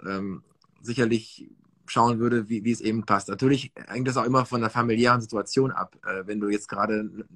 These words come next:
eine Familie gegründet hast, da-, dann wirst du jetzt nicht irgendwie immer überall hinreisen, ähm, wo es gra-, wo es gerade passt oder, oder wo gerade irgendwie ein tolles Angebot ist, wenn die Familie da nicht mitreisen könnte oder so. Dann, aber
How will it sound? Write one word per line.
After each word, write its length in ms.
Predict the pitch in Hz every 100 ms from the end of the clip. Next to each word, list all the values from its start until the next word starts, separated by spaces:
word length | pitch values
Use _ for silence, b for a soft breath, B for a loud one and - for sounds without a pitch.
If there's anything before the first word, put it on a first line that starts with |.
| -
eine 100 | 117
Familie 440 | - 113 117 135 131
gegründet 480 | 123 127 135 123
hast, 300 | 135 131 - _ b b b b b -
da-, 140 | 110
dann 520 | 104 - 117 117 110 101
wirst 200 | 123 131
du 40 |
jetzt 220 | 120 -
nicht 260 | 131 131 -
irgendwie 360 | 120 123 127
immer 280 | 127 127 135
überall 320 | 123 123 110
hinreisen, 720 | 113 131 127 120 127 127 127 123 b b b b -
ähm, 460 | 123 110 113 110 - -
wo 120 | 120
es 100 | 123
gra-, 220 | - 110
wo 60 | 120
es 100 | 120
gerade 180 | 113 110
passt 320 | - 139 -
oder, 280 | 101 117 -
oder 380 | 113 107 107 104
wo 220 | 104 110
gerade 260 | 110 113 117
irgendwie 180 | 110 110
ein 40 | 113
tolles 160 | 113
Angebot 360 | 113 135 135 113
ist, 140 | 110
wenn 140 | 117 113
die 60 |
Familie 300 | 113 113 117
da 80 | 110
nicht 140 | 104 131
mitreisen 480 | 135 107 92 95
könnte 300 | 90 92 92
oder 160 | 95 92
so. 120 | 98
Dann, 220 | 95 95 90
aber 300 | 101 110